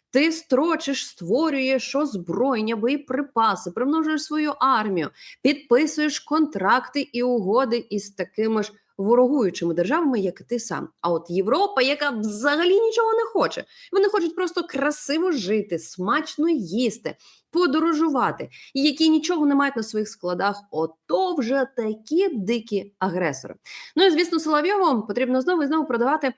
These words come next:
російському суспільству, що вони в небезпеці і не можна розслаблятись. Не можна змінювати президента, не можна змінювати курс, рух держави і, звісно,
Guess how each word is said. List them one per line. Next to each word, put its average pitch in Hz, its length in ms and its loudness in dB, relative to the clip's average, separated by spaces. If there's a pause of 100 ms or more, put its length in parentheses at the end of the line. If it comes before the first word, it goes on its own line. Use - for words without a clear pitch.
(240)
російському 254 460 -2
суспільству, 277 640 -4
що 285 200 -6
вони 269 260 -2
в 226 80 -4
небезпеці 247 1040 -4
і 269 100 0
не 254 100 2
можна 247 320 0
розслаблятись. 226 680 -2 (300)
Не 330 140 8
можна 302 320 4
змінювати 226 540 0
президента, 190 720 -4
не 214 160 0
можна 262 340 2
змінювати 254 680 0
курс, 233 480 -4
рух 220 320 0
держави 190 580 2 (120)
і, 202 140 0
звісно, 165 600 -2